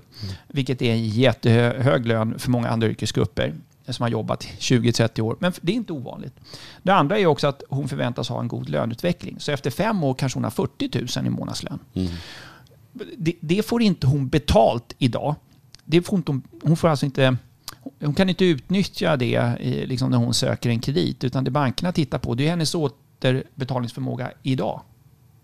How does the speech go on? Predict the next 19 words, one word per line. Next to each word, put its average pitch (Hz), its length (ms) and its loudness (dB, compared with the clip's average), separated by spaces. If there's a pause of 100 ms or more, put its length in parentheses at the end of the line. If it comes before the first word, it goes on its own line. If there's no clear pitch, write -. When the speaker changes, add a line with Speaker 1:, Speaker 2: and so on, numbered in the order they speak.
(220)
Speaker 2:
Och - 220 -2
problemet 185 440 2
för 185 60 -4
de 185 80 -2
unga 135 240 0
idag 127 280 2
är 135 40 2
att 127 80 -4
de 143 240 -2
har 135 180 0
oftast 131 280 -2
en 131 100 0
lägre 170 320 0
lön 131 280 -2
än 127 80 -4
de 120 160 -2
som 139 140 -4
är 131 40 -4
äldre. 127 320 0